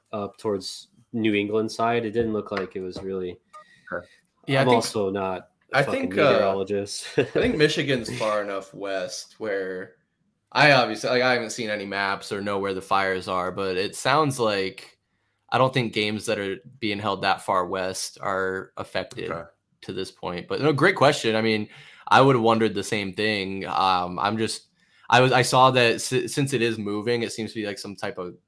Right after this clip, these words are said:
Speaker 3: cloud or following the wind streams or what, how, whatever. We need a meteorologist on here or something. But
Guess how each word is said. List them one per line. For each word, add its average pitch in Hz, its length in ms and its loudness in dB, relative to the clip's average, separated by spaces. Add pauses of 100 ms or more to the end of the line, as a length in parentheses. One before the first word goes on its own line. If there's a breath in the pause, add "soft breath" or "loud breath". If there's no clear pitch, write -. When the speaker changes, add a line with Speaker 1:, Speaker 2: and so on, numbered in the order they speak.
(140)
Speaker 3:
cloud 101 500 0
or 95 120 -4 (180)
following 101 420 -2
the 87 280 -8 (560)
wind 104 260 -4
streams 98 360 -6
or 98 140 -2
what, 101 160 0
how, 107 200 4
whatever. 107 380 2
We 113 120 -2
need 117 140 0
a - 20 0
meteorologist 98 760 -2
on 95 140 -4
here 95 140 -6
or 95 60 -6
something. 92 420 -8
But 98 220 -4